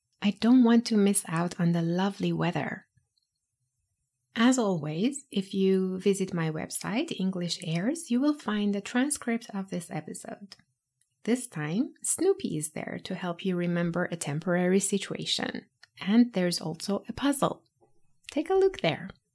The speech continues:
I will be seeing you on Instagram to ask about your current projects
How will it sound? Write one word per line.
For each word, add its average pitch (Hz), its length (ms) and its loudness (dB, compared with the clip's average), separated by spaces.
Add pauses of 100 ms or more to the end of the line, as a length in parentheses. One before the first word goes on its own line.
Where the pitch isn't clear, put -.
(480)
I 254 140 6
will 330 180 4
be 247 140 4
seeing 214 420 4
you 202 160 4
on 190 180 2
Instagram 190 720 0
to - 160 -2
ask 175 220 0
about 175 340 -4
your 180 120 0
current 170 480 0
projects - 800 -4